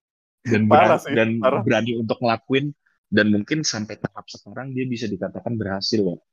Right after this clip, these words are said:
Speaker 1: atas pilihan
Speaker 2: Di-,
Speaker 1: dia.
Speaker 2: men-, menurut gua dia berhasil banget, Jan. Dia berhasil banget dalam apapun gitu
Speaker 1: Iya.
Speaker 2: loh. Dan gua, siapa, pokoknya si-, siapapun ya, kamu nih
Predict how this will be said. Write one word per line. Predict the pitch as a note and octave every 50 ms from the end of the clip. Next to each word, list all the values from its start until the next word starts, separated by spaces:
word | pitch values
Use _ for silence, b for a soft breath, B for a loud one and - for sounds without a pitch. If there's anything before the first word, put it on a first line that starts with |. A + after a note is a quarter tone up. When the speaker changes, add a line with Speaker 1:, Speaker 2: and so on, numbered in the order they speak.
| _ _ _ _ _ _ -
Speaker 1:
atas | - - F#2+ - - -
pilihan | G#2 G2 F#2+ F#2 - _ - F#2+
Speaker 2:
Di-, | D#3+ D#3 A3+
Speaker 1:
dia. | F#2+ F#2 F2+ F2+ F#2 - _ - C#3 C3 - _ -
Speaker 2:
men-, | D3 D3 F3+ F3+ F3+ - E3+
menurut | D#3+ F3+ F#3 G3+ F#3+ -
gua | D3 D#3 G#3 B3 F#3
dia | E3+ A3+ F#3+
berhasil | D#3+ D3+ D3 - D3+ C#3+ - - C#3+ C3
banget, | A#2+ A#2+ A#2 A#2 - -
Jan. | G2 F2 - _ _ -
Dia | D3 C#3 F3+ F#3
berhasil | D#3+ E3+ D#3 C#3+ C#3+ D3 C#3 C3
banget | B2 A#2+ A#2+ C3 D#3 - - _ _ _ _ _ _ _ _ _ _ -
dalam | C#3+ B2+ A#2+ A#2+ B2+ B2 B2 B2 B2 B2 B2+ -
apapun | C3 B2+ C#3 C3+ C#3 - D3 C3+ C3 B2
gitu | A2 G2 F#2+ F#2+
Speaker 1:
Iya. | F#2
Speaker 2:
loh. | F#2+ _ _ _ _ -
Dan | B2 B2+ A#2+ B2 B2
gua, | D3+ F#3 F#3 F3 - - _ _ _ _ _ _
siapa, | - - E3+ E3 - F#3+ F3
pokoknya | - F3 A3 B3+ - G3+
si-, | G3 - -
siapapun | G3 F3+ F3 F3+ E3+ - A3 G3
ya, | G3 G#3 - -
kamu | - D#3+ - - E3+ F#3+ G3 G3 G3 G3+
nih | G#3+ G#3